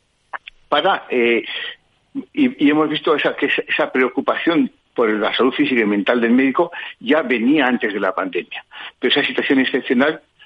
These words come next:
nos ha hecho poner el foco para reforzar nuestro retorno en cuanto a la mejora de la salud mental del colectivo.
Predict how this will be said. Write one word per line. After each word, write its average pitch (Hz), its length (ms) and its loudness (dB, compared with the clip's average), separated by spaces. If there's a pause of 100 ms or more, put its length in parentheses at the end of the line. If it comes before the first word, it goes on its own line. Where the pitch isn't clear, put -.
(200)
nos 123 120 -4
ha 131 60 0
hecho 139 160 0
poner 127 200 0
el 123 80 -2
foco 156 400 0 (260)
para 120 260 0
reforzar 127 440 -2
nuestro 131 320 0
retorno 131 640 0
en 123 140 0
cuanto 113 300 0
a - 20 0
la 107 80 0
mejora 113 340 0
de 127 60 2
la 113 80 0
salud 110 180 2
mental 110 360 2
del 95 100 -4
colectivo. - 520 -8